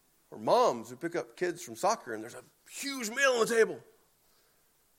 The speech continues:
kids who just happily and joyfully do their chores.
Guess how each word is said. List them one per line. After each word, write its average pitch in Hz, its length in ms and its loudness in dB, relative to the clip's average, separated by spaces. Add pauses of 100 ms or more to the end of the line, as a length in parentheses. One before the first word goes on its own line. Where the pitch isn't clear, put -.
(680)
kids 233 440 0
who 170 160 -2
just 180 220 -6
happily 233 440 0
and 180 80 -2
joyfully 190 380 0
do 208 100 -2
their 185 140 -2
chores. - 640 -8